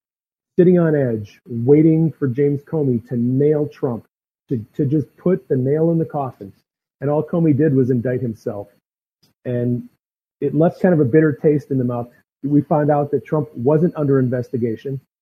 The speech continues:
even though the mainstream media has been telling everybody for about the last year that Trump is under investigation.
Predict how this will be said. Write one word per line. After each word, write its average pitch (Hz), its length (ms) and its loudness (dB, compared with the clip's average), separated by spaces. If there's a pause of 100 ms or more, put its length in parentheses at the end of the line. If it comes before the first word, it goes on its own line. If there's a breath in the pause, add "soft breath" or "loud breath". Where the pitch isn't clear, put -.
(160)
even 202 340 4
though 180 160 2
the 156 100 0
mainstream 151 500 -2
media 135 260 2
has 117 100 -6
been 127 140 -4
telling 160 420 -4
everybody 131 540 0
for 127 160 -8
about 120 180 -6
the 123 80 -8
last 139 380 -6
year 139 160 2
that 117 120 -4
Trump 151 240 -12
is 131 120 -6
under 123 160 -4
investigation. 120 720 -4